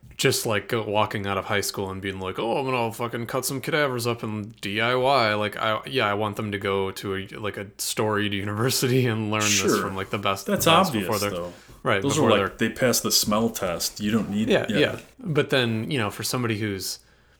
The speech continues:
Speaker 1: uh, try not to just use our professions as the examples for everything, but, like, a-, anything else, like, business, it's such a, like,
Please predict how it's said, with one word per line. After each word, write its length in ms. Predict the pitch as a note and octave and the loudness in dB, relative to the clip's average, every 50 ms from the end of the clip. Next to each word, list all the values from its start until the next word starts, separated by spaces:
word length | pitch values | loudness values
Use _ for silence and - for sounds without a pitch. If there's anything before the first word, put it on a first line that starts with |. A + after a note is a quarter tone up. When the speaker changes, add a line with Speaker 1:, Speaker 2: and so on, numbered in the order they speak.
| _ _ _ _ _ - - - _ _ _ _ _ _ _ - | _ _ _ _ _ -10 -10 -10 _ _ _ _ _ _ _ -4
Speaker 1:
uh, 640 | - G#2+ G2+ G2 F#2+ F#2 F#2 F#2 F2+ F2+ F2+ F2+ - - - - - - - - - - - - - _ _ _ _ _ _ _ _ _ _ _ _ _ _ _ _ _ _ - | -2 0 2 2 0 0 0 0 0 -2 -2 -4 -6 -10 -16 -20 -20 -20 -20 -20 -20 -20 -20 -20 -20 _ _ _ _ _ _ _ _ _ _ _ _ _ _ _ _ _ _ -12
try 200 | - - G#2 G2 | -6 -4 -4 -4
not 140 | F#2+ F#2 - | -4 -6 -8
to 80 | - | -10
just 240 | G#2+ F#2+ - - - | -10 -8 -8 -10 -10
use 240 | G#2+ G2 F#2+ F#2 F#2 | -10 -10 -10 -8 -6
our 320 | F#2 F#2 F#2 F#2 F#2 F#2 | -4 -4 -2 -2 -4 -6
professions 640 | F#2+ - - F#2+ - G#2 G2+ G2 - - G2+ G2+ G2 | -8 -10 -14 -12 -10 -10 -10 -8 -8 -10 -8 -8 -8
as 200 | G2 G2 G2+ G2 | -8 -8 -8 -8
the 220 | G#2 G#2 G#2 - - - _ - - _ _ _ _ - | -8 -10 -10 -10 -12 -18 _ -20 -20 _ _ _ _ -12
examples 480 | - - A2+ G#2+ G#2+ G2+ G2 - - - | -10 -8 -6 -4 -4 -6 -6 -8 -12 -10
for 160 | - - G#2+ | -6 -4 -2
everything, 360 | G2+ G2 G2 G2 G#2 G2 F#2+ | -2 -2 -4 -6 -10 -12 -10
but, 280 | - G2+ G2+ G2+ - - | -10 -10 -10 -8 -6 -8
like, 160 | A#2 A#2 - - | -8 -8 -8 -10
a-, 200 | E2 E2 - - | -12 -12 -12 -12
anything 580 | - - - D3 E3+ G#3 F#3+ - - F#2+ F#2 G2+ | -10 -6 -4 -2 0 0 0 -2 -4 -6 -4 -4
else, 360 | A#2 A2 F#2+ F#2 G2 - - | -2 -2 -4 -6 -6 -6 -6
like, 240 | G#2+ G2 F#2 - - - - - - _ _ _ _ - | -6 -6 -6 -8 -12 -20 -20 -20 -20 _ _ _ _ 4
business, 640 | C3 C3 C3 A#2+ A2+ F#2+ F#2+ G2+ - - - - - _ _ _ _ _ _ _ _ _ _ - | 4 4 4 4 0 -2 -4 -6 -6 -6 -8 -8 -10 _ _ _ _ _ _ _ _ _ _ -4
it's 180 | - D#3+ D3+ | -4 -2 0
such 320 | - - - F3+ E3+ E3+ - | 0 4 4 4 4 4 4
a, 140 | F3 D3+ C#3 | 2 2 4
like, 320 | C3 B2+ A#2 G#2+ - - | 4 4 4 2 0 -6